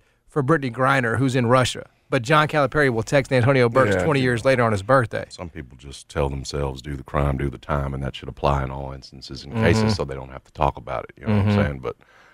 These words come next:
Speaker 2: yeah, you'd think the player played for you. You
Speaker 1: Mm-hmm.
Speaker 2: cared about her at one point. You'd, you'd say a little bit more. Uh,
Speaker 1: Mm-hmm.
Speaker 2: at least be a little bit less, uh, cold-hearted, it sounded like.
Speaker 1: Well, yeah, I think we, I think during this segment we learned a lot. We learned a lot about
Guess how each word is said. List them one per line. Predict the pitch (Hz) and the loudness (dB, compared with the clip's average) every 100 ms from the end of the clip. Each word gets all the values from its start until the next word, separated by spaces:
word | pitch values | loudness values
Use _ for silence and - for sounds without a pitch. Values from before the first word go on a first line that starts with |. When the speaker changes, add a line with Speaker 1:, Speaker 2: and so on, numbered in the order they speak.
| _ | _
Speaker 2:
yeah, | 82 67 | 2 2
you'd | 69 67 | -2 -4
think | 101 73 65 | 0 0 -2
the | |
player | - 82 67 | 0 2 2
played | - 87 78 - | 2 2 2 -2
for | - 67 | -8 -4
you. | 71 | -2
You | 107 | 0
Speaker 1:
Mm-hmm. | 101 | 4
Speaker 2:
cared | 92 73 | 4 4
about | 71 71 69 | 4 2 0
her | |
at | - | -4
one | 76 78 71 | -4 -6 -6
point. | 69 60 - | -10 -12 -14
You'd, | 71 71 _ _ _ | -18 -18 _ _ _
you'd | 143 - | -14 -4
say | 78 | -2
a | 67 | 0
little | 69 | -2
bit | 62 58 | -6 -8
more. | 71 64 - _ - | -6 -6 -6 _ -2
Uh, | |
Speaker 1:
Mm-hmm. | 123 110 113 | 0 2 0
Speaker 2:
at | 98 | -2
least | 76 - | -8 -8
be | |
a | 65 | -6
little | 69 | -4
bit | 64 62 | -4 -4
less, | 67 65 - _ _ _ _ - | -4 -4 -10 _ _ _ _ -20
uh, | - - | -12 2
cold-hearted, | 120 117 95 117 - | 4 6 4 4 0
it | - | -8
sounded | - 76 57 | -8 -8 -10
like. | - _ - - - | -16 _ -18 -4 2
Speaker 1:
Well, | 175 | 4
yeah, | 165 | 4
I | 151 | 4
think | 165 190 | 2 2
we, | 170 147 | 2 4
I | 156 185 | 2 4
think | 214 160 | 2 2
during | 156 | 0
this | 143 | 2
segment | 160 139 | 0 0
we | 143 | 2
learned | 135 131 | 2 2
a | 107 | 2
lot. | 117 117 110 | 0 0 0
We | 123 | 0
learned | 143 135 | 2 2
a | 120 | 4
lot | 139 143 | 4 4
about | 135 131 127 127 | 2 4 4 2